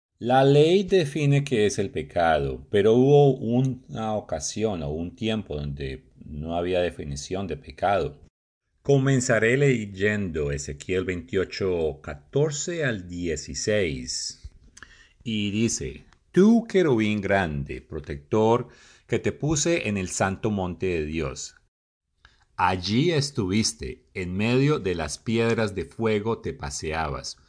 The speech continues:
Perfecto eras en todos tus caminos desde el día que fuiste creado hasta que se halló en ti maldad. A causa de la multitud de tus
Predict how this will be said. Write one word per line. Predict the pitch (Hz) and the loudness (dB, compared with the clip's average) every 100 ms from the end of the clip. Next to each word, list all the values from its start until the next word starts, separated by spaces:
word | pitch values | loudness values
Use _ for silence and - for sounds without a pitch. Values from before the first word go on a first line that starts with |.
| _ _ - | _ _ -4
Perfecto | 87 78 - 139 147 - 170 | -4 -4 0 0 0 -2 2
eras | 120 107 107 - | 4 4 2 -2
en | 80 78 | -8 -4
todos | 117 113 113 - | 0 0 0 -2
tus | 101 - | -8 -6
caminos | 87 85 98 120 113 | -8 -6 -4 -4 -6
desde | 85 82 85 | -8 -8 -8
el | 76 78 | -8 -6
día | 110 127 127 127 | 0 0 0 -4
que | 87 | -12
fuiste | - 127 131 - 120 | -8 -4 -4 -4 -8
creado | - 87 87 95 113 123 - - - | -6 -2 0 2 0 -2 -10 -20 -6
hasta | - 110 - 107 | -2 -2 -4 -8
que | - 104 101 - _ | -2 0 0 -2 _
se | - - 113 104 | -10 -4 0 0
halló | 98 104 98 113 139 170 - _ - _ _ | 0 -4 -2 0 2 0 -8 _ -20 _ _
en | 95 95 - | -6 -6 -6
ti | 107 | -6
maldad. | 101 90 82 76 67 67 _ _ _ _ - | -4 -4 -6 -4 -4 -6 _ _ _ _ -4
A | 76 71 | -4 0
causa | 90 107 101 117 | 2 2 0 -2
de | |
la | 101 90 | 0 -2
multitud | 92 95 104 - 123 127 | -4 -4 -8 -2 0 0
de | 120 107 - _ | -4 -6 -12 _
tus | - 101 95 95 | -6 -4 -6 -8